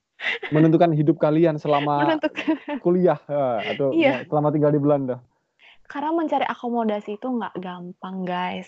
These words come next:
Speaker 2: Kalian yang pasti, mungkin yang baru mendengar podcast P P I kita juga mungkin berharap kayak, "Oh, ada nggak ya kenalan buat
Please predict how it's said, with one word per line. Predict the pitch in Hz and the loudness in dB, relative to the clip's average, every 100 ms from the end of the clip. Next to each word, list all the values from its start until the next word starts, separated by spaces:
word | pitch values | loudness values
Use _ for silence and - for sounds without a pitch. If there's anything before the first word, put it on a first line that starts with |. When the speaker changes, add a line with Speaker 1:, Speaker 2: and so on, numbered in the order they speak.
| - | -10
Speaker 2:
Kalian | 185 196 214 | -4 -2 0
yang | 214 202 | -2 -2
pasti, | 196 - 220 220 - - - | -8 -4 -4 -4 -10 -14 2
mungkin | 240 240 262 269 | 4 6 4 4
yang | 247 226 226 226 | 4 2 4 6
baru | 214 220 | 6 4
mendengar | 214 214 220 247 240 202 190 | 2 2 2 4 4 2 -6
podcast | 190 - - 190 202 | -12 -12 -16 -16 -16
P | |
P | - 190 | -12 -12
I | |
kita | - - 240 262 - - _ | -8 -2 -2 -2 -10 -20 _
juga | 233 214 214 | 0 2 2
mungkin | 226 392 415 | 2 4 4
berharap | 311 277 254 247 247 | 4 0 0 0 -2
kayak, | - 220 202 - _ - | -4 -4 -4 -6 _ -2
"Oh, | 254 - _ _ - | -2 -4 _ _ -6
ada | 214 302 | -4 -2
nggak | 254 180 | -4 -6
ya | 233 | -6
kenalan | - 233 208 202 208 | -4 -4 -6 -8 -8
buat | 196 196 196 190 190 | -6 -4 -2 -2 -4